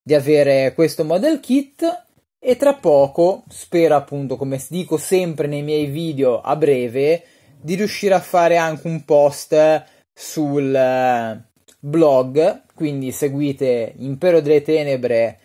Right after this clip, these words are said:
punto blogspot punto com per, eh, magari vedere poi anche l'unboxing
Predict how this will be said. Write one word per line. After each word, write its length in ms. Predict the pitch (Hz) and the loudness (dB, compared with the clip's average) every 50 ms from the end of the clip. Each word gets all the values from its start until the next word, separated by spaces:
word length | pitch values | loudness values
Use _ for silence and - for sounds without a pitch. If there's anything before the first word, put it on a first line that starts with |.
| _ _ _ _ _ | _ _ _ _ _
punto 320 | - 143 147 143 127 143 135 | -8 -6 -6 -4 -2 -4 -2
blogspot 800 | 131 143 147 143 139 139 - - - 165 151 139 - - 143 127 | 2 2 2 2 0 -4 -6 -2 0 2 2 2 0 -2 -6 -6
punto 400 | - 143 151 160 170 214 277 277 | -6 -8 -10 -8 -4 -4 -4 -2
com 640 | - 156 135 123 120 123 131 143 151 170 202 - _ _ _ _ _ _ _ _ _ - | 0 2 2 2 0 -2 -6 -6 -4 -6 -6 -8 _ _ _ _ _ _ _ _ _ -2
per, 280 | 254 240 214 190 170 | 2 4 4 4 4
eh, 380 | 160 160 156 151 147 147 147 147 | 4 4 4 4 2 2 0 0
magari 460 | 151 170 165 156 165 156 156 151 151 | -2 -4 -2 0 0 0 0 -2 -4
vedere 480 | 135 175 175 143 143 143 147 156 165 160 | -6 -6 -4 0 0 2 2 2 2 0
poi 300 | - 160 160 156 143 135 | 0 0 0 2 2 0
anche 840 | 123 123 127 135 139 131 - 147 143 143 143 147 139 - _ _ _ - | 0 0 -4 -6 -8 -8 -4 -2 0 0 0 0 -2 -6 _ _ _ -12
l'unboxing 1200 | 143 147 165 175 170 160 151 143 135 135 135 - - - - 151 147 147 147 147 147 151 151 147 | -6 -6 -4 -4 -2 0 2 2 2 2 0 -4 -12 -12 -10 -10 -8 -4 -2 2 2 2 0 -2